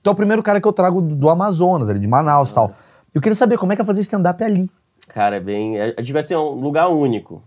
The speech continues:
Speaker 2: Tipo assim, hoje a galera fala assim, "Pô, Roger, eu quero que um dia você faça muito sucesso, que você estoure e tal, parará." Só que, tipo assim, eu não tenho pressa pra chegar nesse ponto. Óbvio que a gente, como comediante, quer chegar lá. Mas eu acho que hoje, lá no Amazonas, eu consigo fazer um rolê que vocês, que tão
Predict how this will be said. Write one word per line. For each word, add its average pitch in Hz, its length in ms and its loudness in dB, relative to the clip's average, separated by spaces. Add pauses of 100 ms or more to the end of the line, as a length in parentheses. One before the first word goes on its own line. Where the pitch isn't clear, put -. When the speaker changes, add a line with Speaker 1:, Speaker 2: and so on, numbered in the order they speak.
(120)
Speaker 2:
Tipo - 200 -6
assim, 127 180 -4
hoje 135 200 0
a 147 40 2
galera 143 360 6
fala 131 300 -2
assim, 123 140 -10
"Pô, 202 160 -4
Roger, 202 380 -4 (460)
eu - 80 -10
quero 165 200 0
que 175 60 0
um - 20 0
dia 175 100 0
você 175 120 -8
faça 175 200 -4
muito 175 200 -6
sucesso, 165 460 -6
que 165 60 -10
você 160 280 -6
estoure 165 480 -4
e - 20 -10
tal, 160 240 -10
parará." 151 400 -2 (340)
Só 247 140 -4
que, 247 100 -14
tipo - 140 -6
assim, 277 140 -2
eu - 20 2
não 262 100 -4
tenho 269 160 2
pressa 220 220 2
pra 202 100 -2
chegar 180 260 0
nesse 160 200 -2
ponto. 127 320 -4
Óbvio - 240 -8
que 165 60 -6
a 147 40 -2
gente, 139 220 -4
como 143 160 -4
comediante, 143 500 -4
quer 143 160 -6
chegar 135 300 -2
lá. 117 200 4
Mas 127 220 -2
eu 151 60 2
acho 156 180 0
que 160 100 -2
hoje, 165 440 0
lá 135 180 2
no 139 80 0
Amazonas, 135 680 0
eu 135 80 -4
consigo 139 340 -6
fazer 147 260 -2
um 151 80 -2
rolê 147 500 0
que 165 180 -10
vocês, 170 720 -2 (100)
que 147 120 -6
tão 147 440 -4